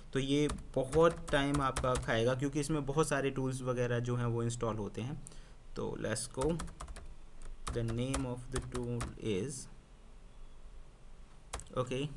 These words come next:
तो sudo से आप, अ, इसे रन कर लीजिएगा एक बार, तो ये जो एरर है वो एरर नहीं आएगी।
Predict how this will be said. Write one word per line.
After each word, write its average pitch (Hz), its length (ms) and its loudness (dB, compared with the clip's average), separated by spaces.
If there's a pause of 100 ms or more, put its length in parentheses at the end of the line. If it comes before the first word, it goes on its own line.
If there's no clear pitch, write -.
(1300)
तो 127 100 2
sudo 143 360 6
से 160 120 2
आप, 135 300 2 (160)
अ, 127 220 6
इसे 131 220 2
रन 131 240 2
कर 131 160 2
लीजिएगा 127 400 0
एक 123 140 4
बार, - 240 -4 (580)
तो 120 100 2
ये 123 180 4
जो 127 280 -2
एरर 123 360 4
है 131 180 2
वो 127 160 2
एरर 123 340 2 (180)
नहीं 135 300 2
आएगी। 85 300 -2